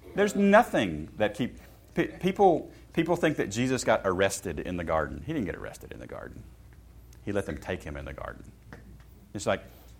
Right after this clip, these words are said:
they crucified Jesus. He let that happen. He willingly laid down his life. And that's one of the beautiful things about him is that he <laughs> had more power. He said two words, and the political,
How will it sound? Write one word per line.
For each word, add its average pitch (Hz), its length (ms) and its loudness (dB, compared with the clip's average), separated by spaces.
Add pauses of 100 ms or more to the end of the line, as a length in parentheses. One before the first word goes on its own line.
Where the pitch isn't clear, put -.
(140)
they 113 140 4
crucified 107 680 2
Jesus. 82 480 -6
He 117 140 -4
let 90 320 0
that 65 160 -10
happen. - 320 -14 (1400)
He 107 100 -6
willingly 92 840 0 (140)
laid 92 320 -2
down 78 260 -4
his 76 200 -6
life. 69 280 -6
And 92 100 -4
that's 113 100 -2
one 101 140 -2
of 80 40 -4
the 82 60 -8
beautiful 101 300 -2
things 85 260 -8
about 85 240 0
him 76 80 -6
is 76 120 -8
that 82 120 -6 (720)
he - 280 0
<laughs> - 140 -2
had 139 140 -4
more 117 160 0
power. - 380 2 (260)
He 262 100 6
said 190 300 2
two 226 240 0
words, 170 580 0 (440)
and 131 180 2
the 120 80 4
political, 147 840 0